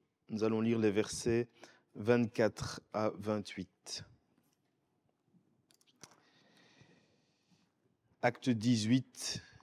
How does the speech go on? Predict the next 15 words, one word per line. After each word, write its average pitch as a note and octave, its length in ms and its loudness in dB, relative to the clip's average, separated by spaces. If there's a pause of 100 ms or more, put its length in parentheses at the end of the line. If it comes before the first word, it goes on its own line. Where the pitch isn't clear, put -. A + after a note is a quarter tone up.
(540)
versets A2 680 2 (920)
vingt-quatre A#2 580 -2
à G2+ 40 -2
vingt-huit. - 720 -8 (2250)
Il C3+ 160 8
est C3+ 140 6
écrit C3+ 260 6
ceci : E3+ 420 2 (960)
Un C#3 220 6
Juif D3+ 680 2
nommé C3+ 600 6
Apollos, C#3 880 4 (600)
originaire D#3+ 640 8
d'Alexandrie, B2 1000 2 (580)
homme D3+ 320 6